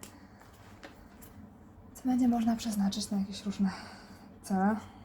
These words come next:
Plus pięć i razem jest piętnaście. Super. Fajnie się zbiera.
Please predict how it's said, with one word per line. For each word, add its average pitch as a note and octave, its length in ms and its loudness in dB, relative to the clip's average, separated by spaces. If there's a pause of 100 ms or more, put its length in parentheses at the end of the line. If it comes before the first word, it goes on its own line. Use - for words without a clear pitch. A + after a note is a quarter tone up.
(1800)
Plus - 380 -6 (920)
pięć C#4+ 280 -2 (320)
i G#3 80 -4
razem G3+ 460 0
jest - 180 -6
piętnaście. G3+ 680 -8 (1600)
Super. - 340 -10 (960)
Fajnie G3 380 -2
się G#3+ 100 -4
zbiera. E4+ 240 2